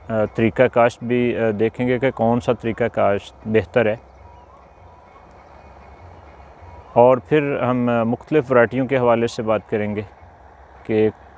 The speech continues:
कौन कौन सी वैरायटियाँ जो हैं, अ, ज़्यादा पैदावार दे सकती हैं, जो मंजूर शुदा हैं।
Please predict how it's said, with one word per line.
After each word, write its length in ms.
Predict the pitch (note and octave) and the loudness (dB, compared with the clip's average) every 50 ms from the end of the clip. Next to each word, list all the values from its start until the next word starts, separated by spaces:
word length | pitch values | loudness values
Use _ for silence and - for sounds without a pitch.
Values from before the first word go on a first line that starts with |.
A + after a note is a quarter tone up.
| - - - | -20 -6 0
कौन 220 | - C3 C#3+ D3 | 2 4 4 4
कौन 200 | C3+ - C3+ B2+ | 2 2 2 0
सी 160 | B2 - - B2 | 0 -2 -2 0
वैरायटियाँ 400 | A2 G#2+ G#2 G2+ - A2 A2 G#2 | 2 2 2 0 0 -4 -6 -4
जो 140 | G2+ G#2+ | -4 -4
हैं, 340 | G2+ G2+ G2+ G2+ G2 F#2+ F#2+ - - - - - - - - - - - - - | -4 -4 -4 -4 -6 -8 -10 -12 -16 -20 -20 -20 -20 -20 -20 -20 -20 -20 -20 -18
अ, 220 | - F#2+ F#2+ G2 F#2+ | -14 -10 -6 -6 -6
ज़्यादा 360 | F#2 F2+ G2 A2 G#2 F#2 A#2 | -2 2 2 4 4 4 2
पैदावार 500 | G#2+ G#2+ A2+ G#2 G#2 G#2 G2 G#2 G2+ G2 | 2 2 0 2 2 2 2 2 0 0
दे 160 | F2+ G2+ G2 | -2 -4 -6
सकती 340 | - - - - - - A2 | -6 -8 -12 -16 -12 -10 -10
हैं, 300 | G2+ G2 G2 F#2+ F#2+ - - - - - - - - | -8 -8 -8 -10 -10 -14 -20 -20 -20 -20 -20 -16 -12
जो 440 | F#2+ G2+ G#2+ G#2 G2+ G2+ G2+ F#2+ F#2 | -4 -2 0 2 2 2 2 0 0
मंजूर 360 | G2+ G#2 G2+ F2+ G2 G#2+ G#2+ | 0 -2 -2 0 -2 -2 -2
शुदा 300 | - - A#2 G#2+ G#2+ G#2+ | -2 -6 -2 0 0 0
हैं। 160 | G2+ A2+ C3+ | -2 -4 -8